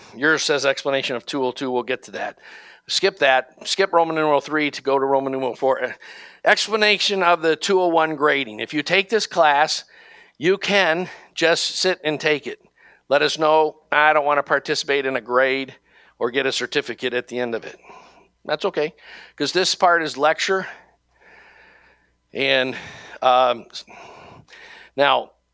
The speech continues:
you're, it's supposed to cost twenty dollars. If you, don't forget, if you write the check to twenty dollars, make it the Grace Christian Fellowship, but on the memo put building fund,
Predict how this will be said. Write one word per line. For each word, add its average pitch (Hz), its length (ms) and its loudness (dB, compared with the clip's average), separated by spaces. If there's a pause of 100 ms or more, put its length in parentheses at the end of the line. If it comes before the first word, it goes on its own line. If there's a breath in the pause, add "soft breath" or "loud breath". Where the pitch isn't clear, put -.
you're, 135 200 -2 (140)
it's 131 160 -4
supposed 185 340 0
to 196 60 -6
cost 170 340 2
twenty 175 300 -2
dollars. 160 560 2 (260 loud breath)
If 135 220 -2
you, 135 260 -6 (220)
don't 156 200 2
forget, 160 360 0
if 143 100 -6
you 131 100 -10
write 139 300 0
the 170 60 -6
check 165 260 -2
to 165 80 -14
twenty 175 240 -6
dollars, 139 320 2
make 131 200 -6
it 127 80 -8
the 104 100 -10
Grace 131 300 -4
Christian 175 280 -6
Fellowship, 151 420 0
but 139 120 -2
on 139 160 0
the 131 60 -2
memo 151 460 0
put - 320 -6
building 135 460 -2
fund, - 340 -8